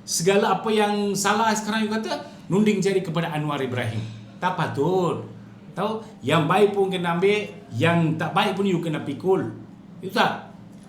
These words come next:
Sekarang you kata, "Okey, next election pula sekarang main drama. Next election pula kita akan bertanding di bawah tiket D A P." Dulu apa tiket? Dulu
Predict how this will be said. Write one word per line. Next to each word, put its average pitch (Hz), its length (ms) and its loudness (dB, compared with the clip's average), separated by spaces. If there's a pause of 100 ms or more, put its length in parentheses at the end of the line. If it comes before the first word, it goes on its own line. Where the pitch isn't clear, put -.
Sekarang 233 320 0
you 214 80 0
kata, 233 340 -2
"Okey, 185 460 0
next 214 320 -4
election 226 480 0
pula 233 180 -2
sekarang 208 300 -2
main 208 160 2
drama. 190 400 2
Next 214 320 -4
election 208 400 -2
pula 233 420 -2 (320)
kita 220 380 -2
akan 240 640 -2 (220)
bertanding 240 880 2 (160)
di 175 160 -2
bawah 220 320 2
tiket 240 340 -4
D 220 220 -2
A - 20 0
P." 180 300 -4
Dulu 214 240 0
apa 214 240 0
tiket? 208 480 -6 (1120)
Dulu 240 160 4